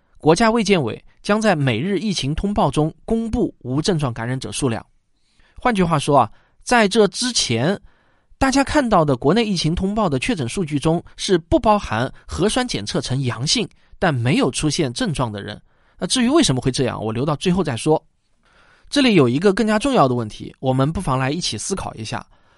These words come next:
为什么无症状感染者具备传染性，一旦被证实后，立即就引发了新一轮全球性的防疫措施升级呢？首先，很多国家健康人不用戴口罩的这个政策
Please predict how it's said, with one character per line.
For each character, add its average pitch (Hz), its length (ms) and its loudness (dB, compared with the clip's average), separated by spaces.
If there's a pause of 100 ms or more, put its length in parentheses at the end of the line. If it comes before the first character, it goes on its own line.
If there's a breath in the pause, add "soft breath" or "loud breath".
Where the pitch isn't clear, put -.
(140)
为 359 180 4
什 127 240 0
么 143 300 2
无 135 180 -2
症 277 220 0
状 185 160 0
感 123 180 -4
染 165 140 -2
者 101 240 -6
具 214 140 -6
备 156 120 -2
传 139 220 -4
染 110 140 -6
性， 151 240 -4 (140)
一 135 100 -6
旦 190 180 0
被 170 100 -2
证 156 220 -2
实 - 160 -6
后， 147 260 0 (500)
立 277 220 2
即 220 220 -2
就 180 160 4
引 123 240 -2
发 175 240 2
了 151 140 0
新 247 260 -2
一 190 100 4
轮 127 400 0
全 139 220 -4
球 139 160 2
性 160 240 -2
的 113 180 -2
防 113 240 -6
疫 185 140 -2
措 160 220 -2
施 156 240 -4
升 202 200 0
级 127 220 -4
呢？ 160 120 -2 (1120)
首 - 140 -6
先， 190 300 0 (460 soft breath)
很 160 200 4
多 320 140 6
国 175 180 0
家 185 200 0
健 233 180 0
康 208 180 0
人 165 140 2
不 170 140 0
用 202 120 2
戴 196 140 -2
口 120 180 -8
罩 180 160 -2
的 127 120 -4
这 135 120 -6
个 120 120 -6
政 247 200 -2
策 - 220 -6